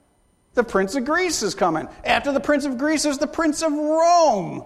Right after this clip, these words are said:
who's still in authority today. So next week, we will see that Daniel will discuss once again from his vision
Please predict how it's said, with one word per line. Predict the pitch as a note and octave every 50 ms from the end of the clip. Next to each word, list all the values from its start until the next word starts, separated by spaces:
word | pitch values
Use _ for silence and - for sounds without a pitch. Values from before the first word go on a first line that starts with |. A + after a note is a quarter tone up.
| - -
who's | A3 A3 G#3 -
still | - - - - - C4 C#4 A3 D#3 C#3 C#3
in | C#3 C3+
authority | C3+ C3+ - - E3 E3 F3 F#3+ G3 - - G3+ G3+ G3 - - _ _ _ _ -
today. | - - E3 D#3 C#3 B2 A#2+ A2 - - B2+ - - - - - - - - - -
So | - - G3+ G3+ F#3+
next | G3 G#3+ B3 C4+ - - -
week, | A3 G3+ F3 C#3+ A#2+ - - D3 C#3+ C3 - - _ _ _ - - - - - - - - - - - - - - - - - - - _ _ _ _ - - - - _ _ _ _ _ _ _ _ _ _ -
we | - D#3 E3+
will | E3 D#3+ D#3
see | - - - - F3+ D#3+ C3+ A#2 - - - - - - _ _ _ _ _ _ - _ _ - _ - - - - _ _
that | - D#3+ C#3 B2+
Daniel | E3 E3+ F3 F#3 F#3+ F#3+ F3+ E3+ D#3+
will | D#3 D#3+
discuss | C#3+ C#3+ D3+ C#3+ - - - G#3 G3 E3+ D3 - - -
once | D3+ D3+ F#3 G3 F#3 - -
again | - E3 - - - D#3+ E3 D#3+ B2+ A#2+ C3+ E3+ G3+ G3+ F#3 E3 C3+ - - - - _ _ _ _ _ _ _ _ _ _ _ _
from | - F#3 F#3 G3 F#3+
his | E3 D#3 F3 E3+ D3+ C#3
vision | C3+ B2+ C3 D3+ F3+ E3 C3 B2 C3+ D#3+ D#3 E3 F3+ E3